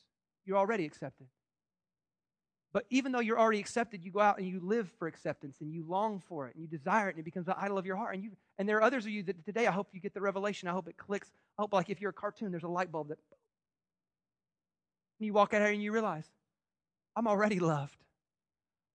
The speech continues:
I'm already accepted. I'm already secure in God. I'm, I already have all the things that I ever needed, and it is even inside of me through the Holy Spirit. It's already there." You don't believe me? Listen to this. Colossians chapter three,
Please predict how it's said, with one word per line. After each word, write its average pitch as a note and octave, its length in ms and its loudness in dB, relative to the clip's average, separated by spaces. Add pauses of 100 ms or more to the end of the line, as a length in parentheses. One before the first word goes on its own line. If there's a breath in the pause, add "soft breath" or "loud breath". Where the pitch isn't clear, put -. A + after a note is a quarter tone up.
I'm A3+ 160 6
already G#3 340 6
accepted. D#3+ 500 -2 (640)
I'm A#3 160 10
already A3+ 300 8
secure F#3+ 480 0
in E3 140 0
God. D#3 320 6
I'm, B3+ 200 10
I A#3 280 12
already C#4 240 12
have C4 240 12
all B3+ 240 10
the B3 100 4
things B3+ 300 0
that A3+ 100 6
I G#3 200 12
ever A#3+ 200 4
needed, A#3+ 320 2
and G#3+ 80 0
it B3 60 2
is A#3 160 0
even A#3 240 0
inside A3+ 560 2
of A#3 80 -2
me A#3 100 -4
through A#3 140 -6
the A3 80 4
Holy A3+ 160 4
Spirit. A#3 240 -2
It's C#4+ 160 0
already C#4 640 8
there." A#3 680 10 (600)
You C4+ 80 6
don't E4 120 8
believe D#4 280 6
me? E4+ 120 6
Listen E4 220 6
to D#4 60 6
this. C4 160 6
Colossians C#4+ 520 8
chapter C4+ 320 6
three, D4 340 2